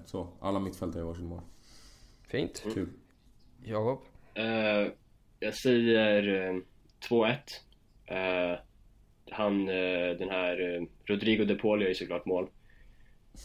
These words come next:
Speaker 3: Och, eh, rimmade
Speaker 1: Det är
Speaker 3: lite
Speaker 1: det enda
Speaker 3: också.
Speaker 1: vi kan. <laughs>
Speaker 3: <laughs> Men det
Speaker 2: Underskatta
Speaker 3: brukar
Speaker 2: inte
Speaker 3: väl vara
Speaker 2: Trostekong
Speaker 3: sådär, så.
Speaker 2: och super-, den superdyra värvningen som absolut inte är pengatvätt för att gynna Juve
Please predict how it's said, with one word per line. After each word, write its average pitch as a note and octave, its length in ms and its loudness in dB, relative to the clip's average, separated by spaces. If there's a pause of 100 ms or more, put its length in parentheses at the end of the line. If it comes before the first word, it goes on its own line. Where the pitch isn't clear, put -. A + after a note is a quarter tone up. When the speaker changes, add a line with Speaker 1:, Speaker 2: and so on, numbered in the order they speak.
Speaker 3:
Och, - 440 -8
eh, F2+ 280 2
rimmade F#2 260 0
Speaker 1:
Det F2+ 40 -6
är F#2 100 -4
Speaker 3:
lite F2+ 120 -4
Speaker 1:
det - 60 -2
enda F#2 120 0
Speaker 3:
också. E2+ 140 2
Speaker 1:
vi F2 60 -6
kan. F#2 260 -4
<laughs> - 100 -6 (120)
Speaker 3:
<laughs> - 1600 -2
Men - 0 -
det G3 400 2
Speaker 2:
Underskatta A2 340 6
Speaker 3:
brukar C3+ 180 8
Speaker 2:
inte A#2 120 8
Speaker 3:
väl G#2 80 6
vara G#2 100 4
Speaker 2:
Trostekong B2+ 500 6
Speaker 3:
sådär, A#2+ 140 6
så. B2+ 60 0
Speaker 2:
och - 160 -6
super-, C3+ 500 2
den B2+ 100 6
superdyra D#3 800 6
värvningen A#2+ 400 4
som A2+ 140 -6
absolut C#3+ 360 -4
inte A#2+ 180 -2
är - 20 -4
pengatvätt A2+ 640 -2
för A2 80 -6
att G#2+ 80 -2
gynna G#2+ 260 0
Juve G#2+ 420 0